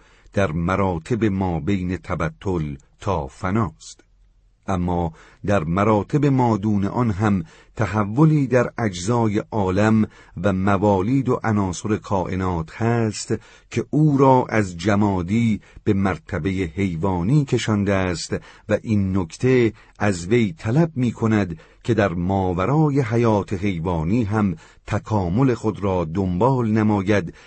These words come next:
و خویشتن را در مرتبهٔ اخص عالم انسانی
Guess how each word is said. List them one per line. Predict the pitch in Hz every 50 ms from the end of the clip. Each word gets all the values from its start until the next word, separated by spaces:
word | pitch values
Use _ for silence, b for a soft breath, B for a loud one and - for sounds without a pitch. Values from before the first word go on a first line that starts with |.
| B B B
و | 113 110
خویشتن | - - - 123 120 117 110 104 - - - 139 139 127 113
را | 120 120 117 110 104 B B B B B B 101
در | 107 107 104
مرتبهٔ | 87 95 98 104 95 80 - - 110 95 101 120 113 113 - - - 107
اخص | 107 - - 165 160 - - - 131
عالم | 123 107 120 117 104 98 90 98 92
انسانی | 95 82 - 104 95 82 - - 101 90 85 80 80 90 98 95 90 82